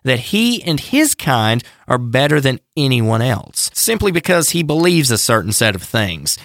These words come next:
And also, he needs to be led to believe that he is superior. And if he doesn't watch himself, that thought process will turn from spiritual pride to straight-up vanity, which in Screwtape's mind is really no big deal. It's a minor sin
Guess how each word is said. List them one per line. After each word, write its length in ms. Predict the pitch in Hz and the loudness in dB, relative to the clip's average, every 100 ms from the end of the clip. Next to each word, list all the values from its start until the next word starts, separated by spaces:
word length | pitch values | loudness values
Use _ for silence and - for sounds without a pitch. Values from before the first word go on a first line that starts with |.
| - | -10
And 160 | - 131 | -2 2
also, 360 | 170 180 160 139 | 2 2 0 0
he 140 | 156 | 0
needs 280 | 151 143 - | -2 -2 -4
to 60 | |
be 120 | 123 120 | -4 -4
led 440 | 123 147 175 170 | -2 0 0 -2
to 100 | 151 | -4
believe 480 | 135 135 156 156 135 | -2 0 2 2 0
that 160 | 127 - | -4 -8
he 500 | - 185 185 190 - | -4 -2 0 -2 -4
is 320 | 143 160 160 | 0 0 2
superior. 920 | - - 110 - - 208 147 101 82 73 _ _ | 0 -2 -4 -10 -2 2 2 2 -4 -16 _ _
And 120 | - | -4
if 60 | - | 0
he 100 | 117 | 0
doesn't 380 | 120 117 110 104 | 2 2 0 0
watch 240 | 139 143 | 2 2
himself, 440 | 120 110 127 120 - | 0 0 0 0 0
that 200 | 127 - | -2 0
thought 260 | 135 135 | 0 0
process 500 | 123 120 - 123 117 | 0 0 2 -2 -2
will 120 | 113 | -6
turn 320 | 104 123 123 117 | -4 -2 0 0
from 180 | 120 | -2
spiritual 600 | 110 - 185 214 220 202 170 | -2 -2 0 0 2 -2 -4
pride 580 | - 226 170 156 156 | -2 2 4 2 0
to 100 | - | -2
straight-up 580 | 117 - - 123 120 120 | -2 -2 0 0 2 0
vanity, 540 | 113 139 143 110 62 - _ - | 0 0 2 0 -6 -14 _ -8
which 180 | 127 131 | -4 0
in 100 | 135 | 0
Screwtape's 640 | 127 - 196 165 156 151 143 | -2 0 0 2 0 0 0
mind 460 | 127 131 135 131 | 0 2 0 0
is 340 | 117 113 - - | 0 0 -2 -4
really 440 | 165 226 302 294 | -4 -2 0 0
no 220 | 247 233 196 | 0 0 2
big 260 | 190 147 | 0 2
deal. 300 | 143 139 110 | 2 2 2
It's 140 | 123 117 | 0 -2
a 40 | |
minor 440 | 107 135 175 151 | 0 2 2 2
sin 440 | 123 - 180 113 | 0 0 2 2